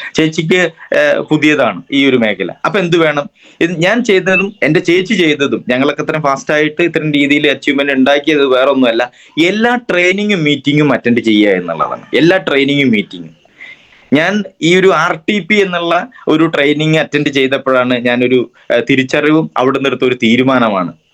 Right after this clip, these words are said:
അതില് ഗ്രേറ്റ് ലീഡേഴ്സ് ആയിട്ട് അനീസ് സാറിന്റെ, അനൂപ് സാറിന്റെയും, നിതിൻ ബാബു സാറിന്റെയും, ശരൺ സാറിന്റെയും, അങ്ങനെ ഒരുപാട് ഗ്രേ-, ചാൾസ് സാറിന്റെ ഒക്കെ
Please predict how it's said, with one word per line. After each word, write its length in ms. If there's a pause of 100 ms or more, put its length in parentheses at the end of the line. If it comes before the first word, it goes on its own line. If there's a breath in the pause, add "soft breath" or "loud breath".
(380 loud breath)
അതില് 300 (260)
ഗ്രേറ്റ് 340
ലീഡേഴ്സ് 340
ആയിട്ട് 220
അനീസ് 300
സാറിന്റെ, 260
അനൂപ് 320
സാറിന്റെയും, 340 (260 soft breath)
നിതിൻ 320
ബാബു 200
സാറിന്റെയും, 460
ശരൺ 360
സാറിന്റെയും, 560 (380 loud breath)
അങ്ങനെ 280
ഒരുപാട് 460
ഗ്രേ-, 260 (220)
ചാൾസ് 260
സാറിന്റെ 340
ഒക്കെ 200